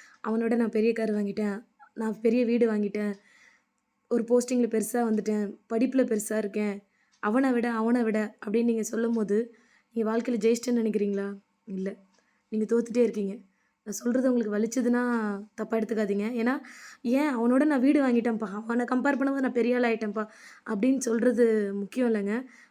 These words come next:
நீங்க தோத்துட்டீங்கன்னு தான் அர்த்தம். ஏன் இப்படி சொல்றேன் அப்படின்னு என்ன தப்பா நினைக்காதீங்க. ஏன்னா, ஒருத்தங்கள தாழ்த்தி நம்ம மேல வரோம் அப்படின்னா, அது உண்மையான வெற்றி கிடையாது. நம்மளால நம்ம சந்தோஷம்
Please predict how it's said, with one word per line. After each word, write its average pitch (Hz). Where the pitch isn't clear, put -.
நீங்க 214
தோத்துட்டீங்கன்னு 226
தான் 220
அர்த்தம். 202
ஏன் 254
இப்படி 254
சொல்றேன் 226
அப்படின்னு 226
என்ன 220
தப்பா 214
நினைக்காதீங்க. 208
ஏன்னா, 247
ஒருத்தங்கள 233
தாழ்த்தி 311
நம்ம 254
மேல 233
வரோம் 233
அப்படின்னா, 220
அது 220
உண்மையான 247
வெற்றி 220
கிடையாது. 208
நம்மளால 285
நம்ம 240
சந்தோஷம் 262